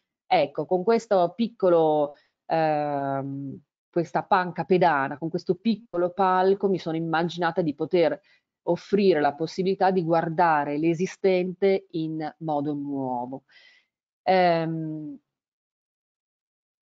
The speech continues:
a una scala diversa, quella di cui parlava anche Massimiliano, eh, parlando sempre di relazioni e di interrela-, di interazioni fondamentali nella nostra,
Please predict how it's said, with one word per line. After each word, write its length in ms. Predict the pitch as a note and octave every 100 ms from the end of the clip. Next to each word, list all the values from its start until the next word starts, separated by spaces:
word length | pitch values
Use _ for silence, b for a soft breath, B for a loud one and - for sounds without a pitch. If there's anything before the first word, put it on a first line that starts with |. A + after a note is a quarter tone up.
| _ _ - _ _ -
a 60 | A3
una 140 | A#3
scala 280 | A3+ A#3+ A#3
diversa, 640 | G#3+ F#3+ F3+ E3+ E3 E3+
quella 220 | F3+ E3
di 140 | D#3+ D#3+
cui 180 | E3+ E3
parlava 880 | E3 D#3 E3 D#3+ D#3 D3 C#3 C3+ -
anche 400 | D#3+ D#3 D#3 E3+
Massimiliano, 1120 | D3 C#3+ D#3+ D3+ D#3+ E3 D3+ C3+ C#3+ F3+ G3
eh, 580 | E3+ D#3 D3 C#3+ A2 -
parlando 380 | - E3 F3 D#3+
sempre 380 | D#3+ F#3+ F3 E3+
di 140 | D#3
relazioni 920 | E3+ E3+ D#3+ - F#3 F#3+ F#3 D#3 D3
e 120 | - D#3+
di 120 | F#3+
interrela-, 560 | G3 G3 E3+ E3+ E3 D#3+
di 200 | E3+ F3
interazioni 840 | E3+ - E3+ D3+ - F3+ F3+ D#3 C#3+
fondamentali 1000 | F3 F3+ E3+ E3 D#3 D#3 F3 D3+ C#3+ D3
nella 200 | D3 C#3+
nostra, 520 | C3+ C3+ - C3+